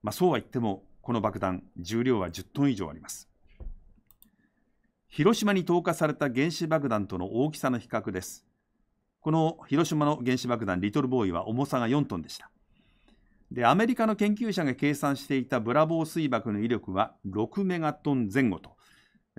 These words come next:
これは高性能火薬換算で六百万トン分、広島原爆の四百倍なんですね。これでも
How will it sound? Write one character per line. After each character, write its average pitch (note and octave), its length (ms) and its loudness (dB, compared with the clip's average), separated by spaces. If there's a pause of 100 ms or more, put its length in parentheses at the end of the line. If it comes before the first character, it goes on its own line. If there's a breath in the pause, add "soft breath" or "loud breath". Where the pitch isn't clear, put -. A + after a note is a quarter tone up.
こ C#3 80 2
れ D3 80 4
は D3 140 6
高 D#3+ 220 0
性 F3+ 200 2
能 E3+ 160 0
火 E3+ 120 2
薬 D#3+ 220 2
換 D#3 160 2
算 G2+ 240 -2
で F#2 100 -2
六 G2+ 280 -2 (100)
百 D#3 240 -2
万 B2+ 240 2
ト A2+ 200 -4
ン F#2+ 120 -2
分、 F#2 220 -4 (140)
広 B2 260 0
島 C3 180 0
原 B2 140 2
爆 F#2 200 -4
の D2+ 100 -14
四 F#2 260 -2
百 E3 240 -2
倍 C#3+ 180 0
な G#2+ 100 -2
ん E2+ 60 -6
で - 80 -18
す - 120 -20
ね。 A#2 180 -10 (680 soft breath)
こ - 160 2
れ C4 80 2
で A#3 140 -4
も F3+ 260 4